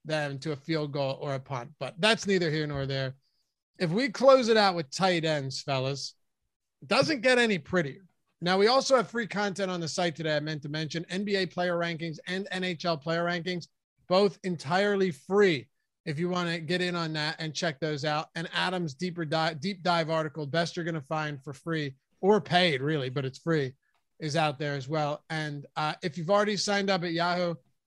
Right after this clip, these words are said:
or maybe you're not in the Hall of Fame and you didn't get the free month, if you wanna get twenty-five percent off your first week of Awesemo Plus Platinum, again, all of the tools on the site for every single sport, uh,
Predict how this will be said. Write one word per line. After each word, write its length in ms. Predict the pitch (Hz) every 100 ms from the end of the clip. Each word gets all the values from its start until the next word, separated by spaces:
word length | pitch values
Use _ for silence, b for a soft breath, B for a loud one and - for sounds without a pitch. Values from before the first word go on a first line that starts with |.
| _
or 80 | 160
maybe 240 | 196 208
you're 80 | 190
not 240 | 190 196
in 80 | 190
the 80 | 185
Hall 220 | 180 180
of 100 | 160
Fame 240 | 185 185 180
and 80 |
you 80 | 165
didn't 160 | 185 180
get 80 | 165
the 80 |
free 200 | 139 180
month, 280 | 170 170 160 -
if 100 | 160
you 80 | 180
wanna 180 | 202
get 160 | 202 196
twenty-five 500 | - 196 175 180 175
percent 300 | 170 160 175
off 160 | 165 135
your 100 | 151
first 300 | 180 165 -
week 220 | 170 156
of 60 |
Awesemo 440 | 151 156 151 160 143
Plus 220 | 160 139
Platinum, 480 | - 151 170 160 165
again, 340 | 160 170 143 -
all 180 | 160 170
of 80 | 170
the 80 | 170
tools 400 | 170 160 147 135
on 140 | 160 165
the 60 |
site 320 | - 156 147 -
for 80 | -
every 240 | 147 160
single 260 | 160 185 180
sport, 420 | - 165 156 151 _ _ _
uh, 160 | 147